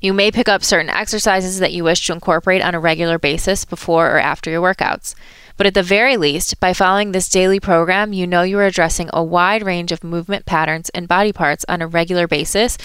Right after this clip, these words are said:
without having to think about it. I often do these sessions first thing in the morning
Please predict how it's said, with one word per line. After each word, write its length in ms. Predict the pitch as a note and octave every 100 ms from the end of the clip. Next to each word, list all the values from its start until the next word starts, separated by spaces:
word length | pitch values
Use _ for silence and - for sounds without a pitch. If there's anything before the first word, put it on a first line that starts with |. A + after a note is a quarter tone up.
| - -
without 420 | F#3 G3 - D#3+ F3+
having 240 | E3+ E3
to 80 | D#3+
think 200 | - -
about 300 | - E2 -
it. 100 | - - - - - - -
I 120 | G3
often 360 | G3+ A#3 C4+ A#3
do 160 | G#3
these 220 | G3 G3+ -
sessions 440 | F3+ - G#3 G3+
first 300 | - F#3+ -
thing 120 | G#3
in 80 | G3+
the 80 | F3+
morning 380 | E3 E3+ A3+